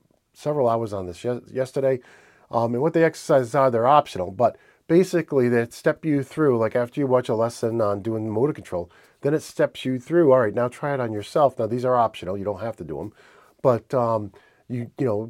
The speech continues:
kinda walks you through, "Okay, here's the code we used in the previous lesson. Why don't you add that to your system and test it out on your system, whether you're using a twelve hundred, fifteen hundred, or the,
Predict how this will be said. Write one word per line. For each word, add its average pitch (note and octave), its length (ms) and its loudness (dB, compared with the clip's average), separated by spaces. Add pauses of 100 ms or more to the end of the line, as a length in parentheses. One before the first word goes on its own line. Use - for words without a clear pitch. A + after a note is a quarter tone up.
kinda G3 180 -2
walks E3+ 280 0
you D3+ 60 -4
through, E3 220 -2
"Okay, A2 240 -6
here's D#3+ 280 -4
the F3 80 -6
code D#3+ 260 -2
we C#3+ 120 -6
used C3+ 240 -6
in B2+ 60 -8
the B2+ 60 -4
previous A#2+ 500 -4
lesson. F#2 380 -10 (320)
Why G#2+ 100 -4
don't D3+ 180 -2
you D3+ 120 0
add C#3 100 2
that B2 180 -4
to A2+ 120 -10
your B2 200 2
system G#2+ 440 -8
and G2 120 -10
test - 280 -8
it A#2+ 60 -6
out A2+ 140 -4
on G2+ 120 -6
your C3 160 -2
system, G#2 440 -10 (320)
whether B2+ 220 0
you're B2+ 160 -2
using B2 220 -2
a G#2+ 60 -6
twelve A2+ 280 -4
hundred, A2+ 240 -6
fifteen A2 280 -10
hundred, G#2 300 -6
or F#2 120 -8
the, F2 120 -8